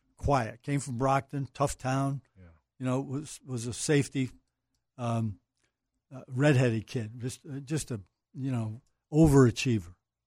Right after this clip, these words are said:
Speaker 1: over, gave everything, you know. I've been asked a bunch of times, "What do you, what are the, what,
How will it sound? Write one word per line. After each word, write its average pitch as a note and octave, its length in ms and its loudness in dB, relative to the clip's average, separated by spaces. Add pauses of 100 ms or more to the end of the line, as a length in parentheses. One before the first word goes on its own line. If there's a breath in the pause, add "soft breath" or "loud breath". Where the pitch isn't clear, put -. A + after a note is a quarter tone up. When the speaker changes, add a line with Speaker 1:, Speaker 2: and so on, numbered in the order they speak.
(100)
Speaker 1:
over, B2+ 380 0 (220)
gave C#3 320 0 (280)
everything, A#2 880 -2 (300)
you A#2+ 80 -12
know. A#2 160 -8 (280)
I've D3 120 -2
been D3+ 120 6
asked D3 260 2
a B2 40 -8
bunch B2 260 -4
of A2+ 80 -10
times, A#2 320 -8
"What B2+ 140 -4
do C3 60 0
you, A#2 140 -2 (840)
what C#3+ 120 -6
are C#3 60 -2
the, A2+ 140 -6 (180)
what, D#3 140 -16